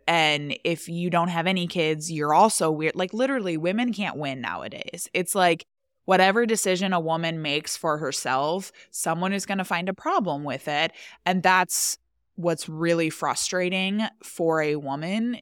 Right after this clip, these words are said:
in today's society, because, yeah, I feel like no matter what I do, I can't win in other people's eyes. So I just have to stop caring what other people think.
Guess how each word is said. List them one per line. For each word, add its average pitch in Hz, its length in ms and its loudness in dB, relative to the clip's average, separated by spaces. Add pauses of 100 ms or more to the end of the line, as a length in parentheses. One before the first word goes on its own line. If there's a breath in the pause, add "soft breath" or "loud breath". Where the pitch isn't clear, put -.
in 170 180 -6
today's 151 420 -4
society, 156 840 -4 (340)
because, 175 880 2
yeah, 170 240 2
I 139 140 0
feel 196 240 -2
like 170 180 0
no 165 100 -6
matter 143 300 -2
what 180 180 0
I 117 160 -4
do, 139 480 -14 (200)
I 160 80 -4
can't - 320 -10
win 135 360 -10
in 147 180 -8
other 127 180 -6
people's 139 320 -12
eyes. 135 280 -4
So 147 160 -4
I 139 100 -2
just 151 180 -10
have 165 120 -10
to 180 80 -12
stop - 280 -6
caring 175 380 -4
what 147 120 -8
other 143 160 -10
people 147 280 -16
think. - 580 -14